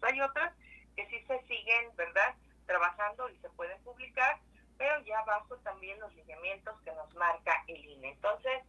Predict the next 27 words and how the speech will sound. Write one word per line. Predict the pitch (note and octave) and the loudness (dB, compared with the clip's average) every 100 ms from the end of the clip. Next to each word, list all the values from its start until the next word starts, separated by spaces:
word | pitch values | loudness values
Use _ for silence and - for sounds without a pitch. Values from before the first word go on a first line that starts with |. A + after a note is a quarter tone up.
| - - - - | -18 -20 -20 -2
muy | C4 - | 0 2
contenta | G#3+ G#3 G#3+ G3+ - | 0 0 -2 -2 -6
por | E3 | -8
estas | - D3+ - - | -8 -12 -12 0
cámaras, | B3 C4+ B3+ B3 B3+ - - - - | 2 2 2 2 -2 -8 -20 -20 -10
muy | C4+ C4+ | -8 -4
contenta | C4+ A#3+ A#3 - | -4 -4 -4 -6
por | - G#3+ | -4 -2
todas | G#3+ G#3 | 2 2
las | G#3 | 0
actividades | G3 - F#3+ F3+ - | -6 -10 -8 -8 -10
que | D#3+ | -16
hemos | D#3 D#3 | -16 -6
hecho. | C#4 C#4+ B3 B3 B3 - _ - | -6 -6 -4 -4 -4 -14 _ -8
El | G3+ A3+ | -8 -4
día | A#3 | -4
de | A#3 | 0
ayer, | G#3+ A3 C#4 D4+ | -2 0 -2 -2
inclusive, | B3+ G#3 G#3 B3 | -8 -18 -12 -10
Francis, | A#3+ A#3+ B3 B3 | -8 -10 -10 -6
también | G3+ G#3 A3 - - - - | -6 -4 -8 -12 -20 -20 -8
fuimos | G#3+ A#3+ B3 - | -4 -2 -4 -2
con | F#3+ | -2
la | F3+ | -2
gobernadora, | E3 D#3+ D#3 D#3+ A3 C4 C4 | -2 -4 0 2 4 2 0
ya | F#3 G3+ | -2 -6
entregó | - F3+ - G3+ - | -6 -8 0 2 0